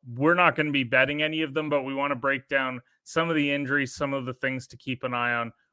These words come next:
when it comes to these games. So let's start out with, uh, that Boston Celtics and Detroit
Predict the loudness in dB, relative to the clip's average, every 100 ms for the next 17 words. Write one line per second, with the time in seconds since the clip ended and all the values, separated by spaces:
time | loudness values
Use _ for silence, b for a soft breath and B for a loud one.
0 | _ -4 -4 -2 -4 -4 -6 -6 -6 -6
1 | -2 -2 0 -4 -12 -16 _ _ -6 2
2 | 2 2 2 6 8 6 4 0 0 -2
3 | _ _ -6 0 2 2 2 0 2 4
4 | 2 2 -4 0 0 0 -4 -8 -10 -8
5 | -8 -10 -6 -4 -4